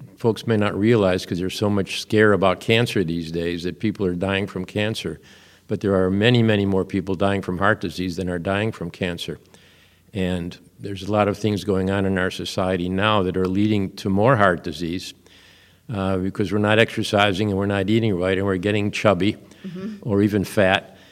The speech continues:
Speaker 1: and all of those things predispose. Another thing to know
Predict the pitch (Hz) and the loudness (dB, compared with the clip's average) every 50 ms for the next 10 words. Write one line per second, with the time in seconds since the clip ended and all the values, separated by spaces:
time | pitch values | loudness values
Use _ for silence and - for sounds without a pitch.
0 | - - - - - 104 98 95 98 92 101 117 127 110 95 98 95 - - 98 | -20 -20 -20 -10 -6 -4 -2 -2 0 2 2 2 2 2 2 0 -2 0 -2 -4
1 | 92 92 - - - 107 101 90 95 92 - - - 107 107 107 95 85 76 - | -4 -4 -6 -6 -4 -2 -2 -2 -2 -4 -6 -4 0 2 4 4 2 0 -2 -6
2 | - - - - - - - - 98 92 92 101 107 101 107 98 - 123 104 98 | -12 -18 -20 -20 -20 -20 -16 -10 -8 -4 -2 -2 0 2 0 0 0 0 -2 -2
3 | 92 - - 92 95 98 107 120 120 113 101 95 | -2 -4 -4 -2 0 2 2 4 4 2 2 0